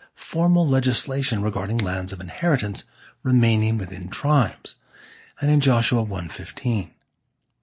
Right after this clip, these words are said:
Early translators of the Bible into English, beginning with Tyndale and including Miles Coverdale, Thomas Matthew, John Rogers,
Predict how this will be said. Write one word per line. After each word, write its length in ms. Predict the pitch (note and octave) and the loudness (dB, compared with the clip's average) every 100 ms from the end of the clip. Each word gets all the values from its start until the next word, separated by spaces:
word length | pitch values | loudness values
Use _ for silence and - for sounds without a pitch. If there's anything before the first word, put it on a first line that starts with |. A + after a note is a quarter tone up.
| _ _ - - - _ - | _ _ -20 -20 -20 _ 0
Early 240 | C3 A2 | 2 2
translators 600 | - - B2+ B2 A#2 G2+ | 0 0 2 2 0 -2
of 80 | F2+ | -6
the 80 | F2 | -6
Bible 400 | A#2+ B2+ C3 G#2 | 0 2 2 0
into 180 | F#2+ - | -2 -4
English, 380 | D3+ E3 G2+ - _ _ - | 0 0 0 -6 _ _ -14
beginning 380 | A2+ D3 D3 G#2 | -4 2 4 2
with 160 | F#2 | -2
Tyndale 440 | - F3 B2+ F#2+ - - - - | 0 2 2 0 -4 -20 -20 -6
and 160 | A2 G2+ | -2 -2
including 500 | F#2+ - D#3+ C#3 G#2+ | -2 -2 2 4 2
Miles 380 | G#2 G2+ F#2+ - | 0 -2 -4 -6
Coverdale, 600 | - F3 B2 F#2 F2 - _ _ _ _ | -2 0 0 -2 -8 -12 _ _ _ _
Thomas 400 | - B2 G#2+ G2+ | -2 0 0 -2
Matthew, 580 | A2 C#3 D#3 - E2 C3 - - | 0 2 0 -4 -14 -16 -18 -12
John 340 | - F2 E2+ | -8 -8 -4
Rogers, 420 | A2+ G2+ F#2 G#2 | -2 -2 -4 -12